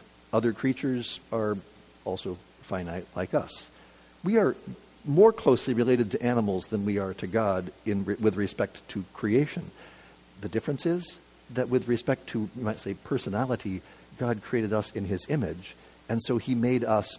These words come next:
to reflect him. And so that means the way that we treat the lower creation is really important. And for us to s-, sort of treat it in a slovenly way is not proper.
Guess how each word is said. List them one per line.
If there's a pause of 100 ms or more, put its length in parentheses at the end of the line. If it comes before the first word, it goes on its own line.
to
reflect (200)
him. (840)
And
so
that
means
the
way
that
we
treat
the
lower
creation (680)
is
really
important. (360)
And
for
us
to
s-,
sort
of (460)
treat
it (1040)
in
a (760)
slovenly
way (100)
is
not (520)
proper.